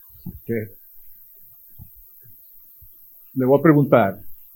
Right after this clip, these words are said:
¿quiénes respondieron con gozo primeramente al ver al Señor? No.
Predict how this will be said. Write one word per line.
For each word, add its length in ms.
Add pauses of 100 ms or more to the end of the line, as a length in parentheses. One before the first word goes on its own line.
(1300)
¿quiénes 600
respondieron 1200 (140)
con 220
gozo 380
primeramente 760 (1300)
al 100
ver 160
al 120
Señor? 340 (4000)
No. 420